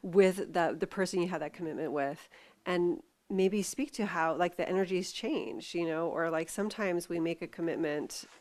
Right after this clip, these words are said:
in one energy, but then, like you were saying, our,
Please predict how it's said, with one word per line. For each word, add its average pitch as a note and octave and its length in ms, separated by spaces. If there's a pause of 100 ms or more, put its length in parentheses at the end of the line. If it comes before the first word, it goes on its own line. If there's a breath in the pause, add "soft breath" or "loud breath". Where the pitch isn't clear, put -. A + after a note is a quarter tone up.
(160)
in F3+ 140
one E3+ 140
energy, E3+ 420
but D#3+ 160
then, D#3+ 340
like F3 200
you F#3 60
were E3 60
saying, E3 480 (600 soft breath)
our, D#3+ 180